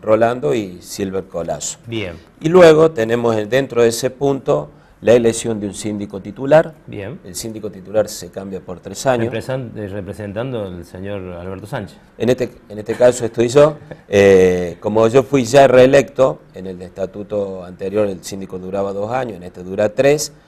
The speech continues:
Speaker 1: pero ya con el nuevo estatuto fui reelecto, así que yo termino.
Speaker 2: Bien.
Speaker 1: Eh, y la asamblea, en este caso, la asamblea tiene que designar esa noche sobre cualquier asociado de la cooperativa que lo quiera hacer,
Speaker 2: Bien.
Speaker 1: lo tiene que proponer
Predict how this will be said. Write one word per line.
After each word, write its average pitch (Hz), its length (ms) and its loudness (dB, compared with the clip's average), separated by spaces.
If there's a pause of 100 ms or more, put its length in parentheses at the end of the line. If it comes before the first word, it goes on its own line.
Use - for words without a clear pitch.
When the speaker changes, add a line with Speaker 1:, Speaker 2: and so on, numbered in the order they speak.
(160)
Speaker 1:
pero 90 160 -8
ya 110 200 6
con 98 160 -4
el 92 60 -12
nuevo 104 220 -4
estatuto 101 520 -6
fui 98 200 -10
reelecto, 110 460 0
así 98 220 -6
que 85 120 -18
yo 98 180 -12
termino. 117 540 -4 (380)
Speaker 2:
Bien. 101 300 -14 (120)
Speaker 1:
Eh, 87 580 -2 (140)
y 110 300 -4 (200)
la 107 220 6
asamblea, 90 600 -2
en 87 80 -10
este 85 200 -16
caso, 90 420 -12 (220)
la 87 120 -8
asamblea 90 500 -8
tiene 90 360 -12
que 95 280 -12 (100)
designar 90 560 -10
esa 85 260 -12
noche 107 440 -8 (260)
sobre 87 340 -6
cualquier 104 440 4
asociado 92 460 -2
de 90 60 -6
la 82 120 -10
cooperativa 85 600 -12
que 82 100 -20
lo 80 100 -18
quiera 92 260 -6
hacer, 113 440 -4
Speaker 2:
Bien. 110 280 -14
Speaker 1:
lo 85 120 -12
tiene 92 220 -12
que 90 100 -10
proponer 98 600 -4